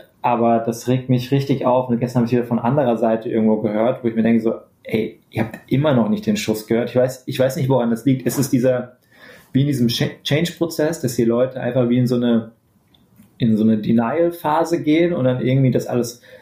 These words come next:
komplett abstreiten, weil sie nicht wahrhaben wollen, weil sie mit dieser Si-, Situation nicht umgehen möchten? Oder wollen sie sich alles gut reden? Oder, ähm, sind die zwar irgendwie intelligent, aber auf der anderen Seite, bei dem Thema haben sie irgendwie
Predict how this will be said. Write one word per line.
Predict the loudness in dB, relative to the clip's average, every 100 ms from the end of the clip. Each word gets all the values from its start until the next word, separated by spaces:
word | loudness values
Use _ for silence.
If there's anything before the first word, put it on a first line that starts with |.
| -8
komplett | 0 0 0 -8
abstreiten, | -10 -2 -2 0
weil | 0
sie | 0
nicht | -2 -2
wahrhaben | -4 -2 -2 -2 0 2
wollen, | 2 2 2
weil | 0
sie | 2
mit | 0
dieser | 0 -2
Si-, | -2 -8 -8
Situation | -6 -4 -4 -2 0
nicht | 0 -2
umgehen | -2 0 -2 0
möchten? | -4 -2 2 2 2 -2 -14 -20 -20 _ -4
Oder | 0
wollen | 0 0
sie |
sich | -4 -2
alles | -2 -2
gut | -2 -2 -2 0
reden? | 0 2 0 0 -2 0
Oder, | 2 2 2 0 -4 -16 _ _ _ -20 _ _ -2
ähm, | 2 2 2 4 2 0 -6 -20 _ _ _ _ _ _ -2
sind | 0 2
die | 0 -2 -12
zwar | -12 -2 -2 0
irgendwie | 0 0 0
intelligent, | 0 2 0 0 -2 -2 0
aber | 0 0
auf | -2 -4
der | -4
anderen | 0 0
Seite, | 2 0 0 -2 -2
bei | -2
dem | -2 -4 -4
Thema | 0 0 0
haben | 0
sie | 0 2
irgendwie | 2 4 4 4 0